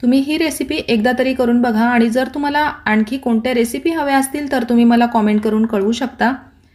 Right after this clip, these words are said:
तर ती रेसिपी मी बनवण्याचा नक्की प्रयत्न करेल. आणि तुम्ही ही रेसिपी एकदा तरी करून बघा आणि मला कॉमेंट करून कळवायला विसरू नका.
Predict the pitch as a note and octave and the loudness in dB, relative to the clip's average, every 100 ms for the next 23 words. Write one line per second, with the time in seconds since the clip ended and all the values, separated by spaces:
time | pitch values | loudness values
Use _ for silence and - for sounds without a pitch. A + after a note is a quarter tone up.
0 | - - - A#3+ A3+ C#4 C#4+ C4+ B3+ C4+ | -20 -20 -4 -2 -2 -2 -2 -2 -2 2
1 | C4+ C#4+ C4+ A3 A3 G#3+ A#3 A3 A3 A#3 | 2 2 2 2 2 0 0 -2 -2 -4
2 | A3+ G#3+ G#3 A3+ A3 G#3 C4 - _ _ | 0 0 0 -2 0 0 -2 -8 _ _
3 | _ _ _ _ _ _ _ _ G3 G3+ | _ _ _ _ _ _ _ _ 0 4
4 | G#3+ G#3+ G#3 A#3 A#3+ C4 C4+ C4+ B3+ A#3+ | 4 4 2 4 4 4 2 2 0 0
5 | B3+ A3+ A#3 B3+ C4+ C4 B3+ B3+ C4+ C4+ | 0 0 0 -2 -2 0 -2 0 -2 -2
6 | D#4 D#4+ A#3 A#3 A3 A3 G#3 G#3+ G#3+ A3 | -4 2 2 4 2 0 0 0 2 0
7 | A3 G3+ F#3+ A3 A3 G#3 G#3 G#3 G#3 | 0 -2 0 0 2 2 0 -2 -2